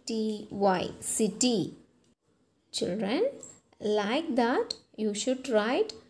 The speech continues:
in your note one by one. The very first line you should write Unit one. Second line. The second line you should write Prose one,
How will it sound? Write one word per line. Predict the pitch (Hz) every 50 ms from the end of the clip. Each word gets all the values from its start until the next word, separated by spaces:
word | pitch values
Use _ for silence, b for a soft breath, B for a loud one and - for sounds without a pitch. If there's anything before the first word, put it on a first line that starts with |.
| _ _
in | - 208 208 208
your | 202 202 202 214
note | 220 214 202 202 202 220 285 440 466 - - - - _ _ -
one | 175 180 202 214 233 269 320 302 233
by | 220 208 208 233
one. | 247 208 190 190 175 156 143 143 - - _ -
The | - 175 180 175
very | 175 180 220 262 294 302 453
first | 440 - - 302 262 262 285 285 - -
line | 226 220 220 220 220 233 226 B B B B -
you | 202 208 202
should | 202 - 240 226 233 - -
write | 214 214 233 262 269 269 - - - -
Unit | 196 196 190 185 190 190 190 190
one. | 185 180 180 180 196 233 302 440 508 B B B B B B B
Second | - - - 247 233 220 226 285 311 311 285 262 233
line. | 220 226 226 233 233 240 240 - _ - - - - - - - - - - - - - - - - - -
The | 254 226 233
second | - - - 254 269 269 269 - 370 370 359 339 294
line | 277 247 247 247 247 247 269 262 254 - -
you | - 208 233 233 247
should | - - - 277 269 269 - -
write | 233 233 226 226 240 311 392 403 - - - - - - - - -
Prose | - 226 220 220 220 247 - - -
one, | 220 240 262 294 339 415